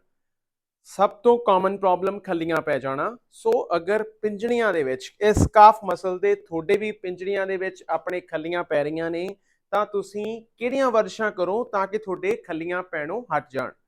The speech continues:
ਅੱਜ ਦੀ ਵੀਡੀਓ ਦੇ ਵਿੱਚ ਆਪਾਂ ਇਹੀ ਡਿਸਕਸ ਕਰਾਂਗੇ, ਆਪਣੇ ਪਿੰਜਣੀ ਦੇ ਮਸਲ ਨੂੰ ਆਪਾਂ ਕਿਵੇਂ ਤਕੜੇ ਕਰ ਸਕਦੇ ਹਾਂ, ਆਪਣੇ ਕਾਫ ਮਸਲਜ਼ ਨੂੰ ਕਿਵੇਂ ਸਟਰੋਂਗ ਕਰ ਸਕਦੇ ਹਾਂ।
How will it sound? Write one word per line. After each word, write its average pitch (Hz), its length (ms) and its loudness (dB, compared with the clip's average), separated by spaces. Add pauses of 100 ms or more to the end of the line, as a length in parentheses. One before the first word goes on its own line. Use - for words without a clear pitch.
(540)
ਅੱਜ 156 80 2
ਦੀ 196 100 -2
ਵੀਡੀਓ 226 240 -2
ਦੇ 240 100 0
ਵਿੱਚ 233 200 4 (100)
ਆਪਾਂ 185 240 0 (100)
ਇਹੀ 180 220 -4
ਡਿਸਕਸ 233 460 -4
ਕਰਾਂਗੇ, 170 600 -4 (260)
ਆਪਣੇ 208 320 2
ਪਿੰਜਣੀ 180 500 -2
ਦੇ 185 120 2
ਮਸਲ 180 360 -4
ਨੂੰ 196 180 0
ਆਪਾਂ 190 220 -2
ਕਿਵੇਂ 143 280 -8
ਤਕੜੇ 143 320 -6
ਕਰ 160 180 -2
ਸਕਦੇ 180 420 -8
ਹਾਂ, 220 180 -6
ਆਪਣੇ 180 320 -6
ਕਾਫ 185 460 2
ਮਸਲਜ਼ 165 400 -6
ਨੂੰ 233 220 -8
ਕਿਵੇਂ 226 240 -2
ਸਟਰੋਂਗ 185 280 -4
ਕਰ 127 180 -4
ਸਕਦੇ 117 340 -10
ਹਾਂ। 85 80 -20